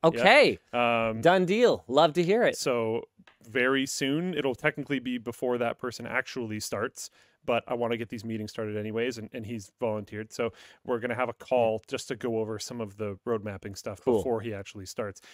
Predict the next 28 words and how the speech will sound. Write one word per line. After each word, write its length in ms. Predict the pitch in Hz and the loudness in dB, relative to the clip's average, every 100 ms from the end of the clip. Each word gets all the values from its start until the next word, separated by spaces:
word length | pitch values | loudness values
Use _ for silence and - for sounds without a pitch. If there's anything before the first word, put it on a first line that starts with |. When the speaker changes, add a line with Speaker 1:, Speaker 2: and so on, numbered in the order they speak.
| - | -14
Speaker 1:
so 120 | - | -4
that 100 | 127 | -2
we 80 | 127 | -2
can 100 | 120 | -6
start 240 | 113 123 120 | -4 -4 -4
doing 240 | 113 113 | -8 -6
design, 640 | 123 127 208 175 160 156 - _ | 0 6 8 8 4 0 -8 _
so 220 | - 135 | -6 -2
that 140 | 123 110 | 0 0
we 100 | 110 | -2
can 120 | 110 | -8
start 320 | - 110 107 _ _ _ _ | -6 -6 -6 _ _ _ _
hitting 220 | 135 113 | -6 -4
it 80 | 98 | -6
hard 300 | 104 98 98 | -6 -6 -6
right 180 | 101 107 | -10 -10
when 260 | 101 92 90 _ _ | -12 -12 -16 _ _
he's 160 | 110 98 | -12 -10
actually 300 | 92 - 92 | -12 -12 -16
full, 420 | - 101 92 90 _ | -10 -10 -10 -12 _
full 200 | 107 95 | -16 -16
time. 320 | - 92 90 - - | -16 -16 -18 -20 -16
Speaker 2:
Can 180 | - | -10
I 140 | 143 190 | -6 -6
tell 180 | 202 220 | -2 -2
you 80 | 233 | -2
something 520 | - 220 214 185 101 | -6 -8 -6 -6 -6
wild? 500 | 82 82 95 117 123 | -8 -8 -6 -8 -10